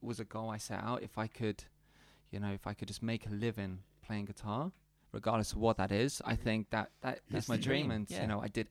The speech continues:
Speaker 1: everything I could to make that happen, and, and it's, you know, even despite covid, it, it's still gonna happen. Like, I'm not gonna allow that to defeat
Speaker 2: We're not
Speaker 1: us, and
Speaker 2: retraining, are we?
Speaker 1: I'm not
Speaker 2: Well, at the moment
Speaker 1: retraining.
Speaker 2: we're retraining as podcasters,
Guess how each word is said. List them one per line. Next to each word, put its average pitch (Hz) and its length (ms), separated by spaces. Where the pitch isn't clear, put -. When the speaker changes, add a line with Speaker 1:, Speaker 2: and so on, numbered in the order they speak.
Speaker 1:
everything 117 400
I 104 80
could 107 240
to - 140
make 95 140
that 104 160
happen, 131 360
and, 107 260
and 110 120
it's, - 460
you 117 80
know, 110 180
even 120 180
despite - 380
covid, 117 360
it, 98 160
it's - 140
still 117 220
gonna 95 180
happen. 95 560
Like, - 320
I'm 107 140
not 104 120
gonna 104 240
allow 104 340
that - 200
to 117 100
defeat 113 320
Speaker 2:
We're 104 80
not 104 100
Speaker 1:
us, 101 180
and 95 220
Speaker 2:
retraining, 90 160
are 87 80
we? 87 220
Speaker 1:
I'm 135 120
not 131 100
Speaker 2:
Well, 139 180
at 156 60
the 160 80
moment 160 260
Speaker 1:
retraining. 127 100
Speaker 2:
we're 123 120
retraining 101 340
as 95 60
podcasters, 85 800